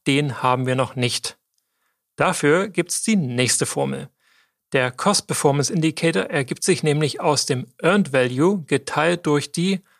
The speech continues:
aktuell bis jetzt angefallenen Actual Costs. Und die kennen wir. Das sind fünfunddreißigtausend Euro.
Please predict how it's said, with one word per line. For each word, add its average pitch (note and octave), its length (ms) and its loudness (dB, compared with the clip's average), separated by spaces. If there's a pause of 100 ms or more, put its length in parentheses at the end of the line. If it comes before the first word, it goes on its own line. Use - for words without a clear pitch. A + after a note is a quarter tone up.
(160)
aktuell E3 580 0
bis D#3+ 300 -2
jetzt - 440 -2
angefallenen C3 800 -2 (220)
Actual C#3 580 -2
Costs. - 640 0 (440)
Und A#2+ 200 -4
die F#3 380 -2
kennen C3 340 0
wir. B2+ 240 -8 (460)
Das - 380 -2 (160)
sind F#3+ 200 0
fünfunddreißigtausend E3 880 0
Euro. - 300 -6